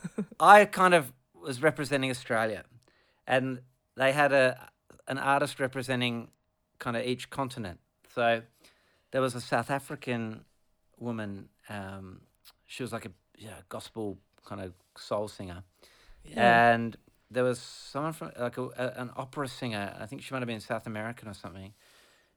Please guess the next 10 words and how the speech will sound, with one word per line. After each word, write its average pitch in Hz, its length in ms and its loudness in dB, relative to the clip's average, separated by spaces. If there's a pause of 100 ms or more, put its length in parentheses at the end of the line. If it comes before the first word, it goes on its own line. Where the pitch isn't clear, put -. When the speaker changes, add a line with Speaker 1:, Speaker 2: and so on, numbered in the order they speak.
(100)
Speaker 2:
Um, 120 480 2 (220)
there 131 120 0
was 127 140 -2
this 131 180 -12 (800)
guy, 123 400 -4
there 127 80 -6
was 123 140 -6
a - 20 -18
band 131 460 -2
from 110 240 -10